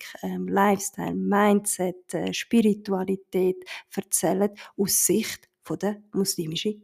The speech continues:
Frauen. Ich bin super, super gespannt und auch immer wieder dankbar, ähm, für all die Nachrichten, die ihr mir zuschickt und auch die, die Rückmeldungen. Wie gesagt, ähm, der Podcast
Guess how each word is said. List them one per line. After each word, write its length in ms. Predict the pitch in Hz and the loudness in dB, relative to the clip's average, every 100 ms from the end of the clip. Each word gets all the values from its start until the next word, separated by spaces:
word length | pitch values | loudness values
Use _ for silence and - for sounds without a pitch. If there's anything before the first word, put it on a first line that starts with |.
| _ | _
Frauen. 540 | - 160 151 147 165 - | -16 -12 -10 -10 -12 -10
Ich 320 | 294 240 - - - | 0 0 0 -14 0
bin 180 | 254 349 370 - | 6 6 4 -8
super, 240 | - 226 208 | 0 2 2
super 220 | 190 - | -2 -4
gespannt 520 | - - 277 320 285 | -2 4 8 8 6
und 140 | 202 | 6
auch 180 | 202 196 | 6 6
immer 260 | 254 247 226 | 6 6 6
wieder 180 | 208 196 | 4 2
dankbar, 720 | - 185 226 - - 196 220 - - - - - | 2 4 4 0 2 4 4 0 -6 -6 -8 2
ähm, 240 | 202 196 | 4 4
für 220 | 196 196 | 2 2
all 160 | - 226 | 4 4
die 120 | 220 | 6
Nachrichten, 720 | 202 202 202 196 - - - 185 | 8 8 6 -2 -2 -6 -4 -2
die 200 | 190 196 | 2 4
ihr 200 | 190 185 - | 2 0 -2
mir 240 | 190 185 185 - | 2 2 0 0
zuschickt 920 | 254 254 247 220 220 - 208 208 208 | 8 8 8 4 2 -2 0 0 -2
und 200 | 196 180 | -4 -2
auch 160 | 175 175 | -2 -4
die, 320 | 175 180 180 - | -4 -4 -4 -6
die 220 | 175 170 - - - - | -8 -8 -10 -12 -10 0
Rückmeldungen. 1120 | 247 269 269 233 202 196 190 190 185 190 190 - _ _ _ - _ _ 208 | 6 6 4 4 6 6 4 2 0 -2 -4 -6 _ _ _ -20 _ _ 2
Wie 160 | 226 | 2
gesagt, 580 | 226 - 208 220 233 - | 2 2 6 4 2 -2
ähm, 200 | 196 196 | 0 2
der 100 | 196 | 0
Podcast 720 | - - 262 - - 202 - | -2 2 2 2 2 2 0